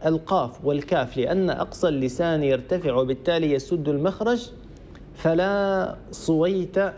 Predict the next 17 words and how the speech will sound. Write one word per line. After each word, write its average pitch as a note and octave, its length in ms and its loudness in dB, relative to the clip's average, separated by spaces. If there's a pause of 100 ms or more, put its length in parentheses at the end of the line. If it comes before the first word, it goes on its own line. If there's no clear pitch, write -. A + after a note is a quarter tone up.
(120)
معهما. A#2+ 640 0
في - 120 -4
القاف F#3 400 0
والكاف G#3+ 560 0
كل G#3 320 2
الصوت A3+ 640 0 (400)
يكون E3 400 2
غنة، B2 460 0 (180)
كل G3+ 200 4
الصوت F#3 560 0 (140)
يكون C#3 400 0
من C3+ 180 -2
خلال C3 600 0 (800)
الأنف. A#2 460 -2 (1300)
الغنة G#3 720 2 (560)
تكون A#3 680 0 (1300)
مع G#3 580 2